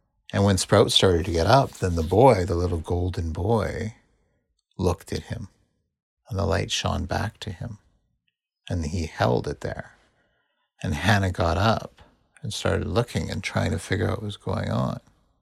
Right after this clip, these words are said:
And instead, in the bright light, it was very hard to see. Instead of the Sprout that she was expecting to see,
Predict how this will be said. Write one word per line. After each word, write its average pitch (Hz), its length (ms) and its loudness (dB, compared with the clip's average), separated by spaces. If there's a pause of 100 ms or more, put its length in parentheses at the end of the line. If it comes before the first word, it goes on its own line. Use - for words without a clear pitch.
And 110 140 4
instead, 147 560 6
in 123 120 6
the 90 80 4
bright 95 340 6
light, 104 240 6
it 85 60 -2
was 80 120 -4
very 95 300 0
hard 101 240 0
to - 80 -4
see. 117 420 0 (220)
Instead 104 320 0
of 92 220 -2
the 90 180 0
Sprout - 580 0
that - 160 -10
she - 180 -6
was 92 140 -4
expecting 135 600 -4
to - 120 -10
see, - 400 -10